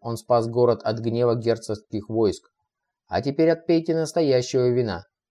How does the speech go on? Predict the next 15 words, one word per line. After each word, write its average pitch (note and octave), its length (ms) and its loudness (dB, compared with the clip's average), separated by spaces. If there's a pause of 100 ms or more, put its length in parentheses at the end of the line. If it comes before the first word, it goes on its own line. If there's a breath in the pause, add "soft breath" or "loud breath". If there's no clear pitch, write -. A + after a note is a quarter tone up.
оно F#2 260 -6
не G#2 120 -2
отравлено». F2 600 0 (580)
После B2 300 0
этих D3 220 0
слов C3+ 280 0
Джиму B2+ 420 0 (360)
передали C3+ 320 4
новый B2+ 340 2
кубок, G2 420 -4 (200)
усыпанный B2+ 580 -2
ещё B2+ 440 -2
большим G#2 480 0
количеством G2+ 560 -2
драгоценностей. G2 920 -6